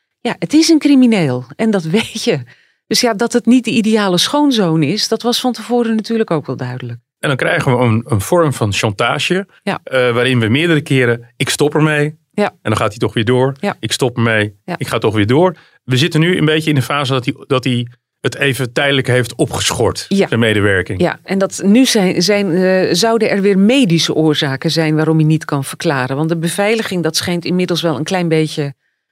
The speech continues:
Speaker 1: eh, in goede banen te zijn geleid. Hoe, ja, daar krijg je nooit mededelingen over, dat houden ze geheim. Maar nu heeft hij volgens zijn advocaten medische problemen en ze willen niet precies zeggen wat.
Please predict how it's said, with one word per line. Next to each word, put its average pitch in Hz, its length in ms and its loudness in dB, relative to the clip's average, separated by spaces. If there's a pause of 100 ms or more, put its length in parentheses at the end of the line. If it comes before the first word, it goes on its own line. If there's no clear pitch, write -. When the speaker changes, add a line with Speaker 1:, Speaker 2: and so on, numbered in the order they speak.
(120)
Speaker 1:
eh, 151 480 0
in 151 380 -2
goede 160 240 -2
banen 180 300 -2
te 220 80 -4
zijn 208 200 -2
geleid. 196 360 -2
Hoe, 196 420 4
ja, 165 160 2
daar 165 200 0
krijg 165 300 -4
je 170 80 0
nooit 151 200 2
mededelingen 147 580 0
over, 143 220 -4
dat 156 120 -4
houden 147 240 -4
ze - 80 -6
geheim. 151 460 -6 (580)
Maar 214 140 0
nu 247 200 6
heeft 233 220 2
hij 226 100 -2
volgens - 320 -4
zijn 202 120 -2
advocaten 180 640 -2
medische 208 440 0
problemen 139 560 -2
en 160 100 -2
ze 160 100 -4
willen 175 220 0
niet 196 140 0
precies 190 320 -6
zeggen 151 260 -4
wat. 190 340 -2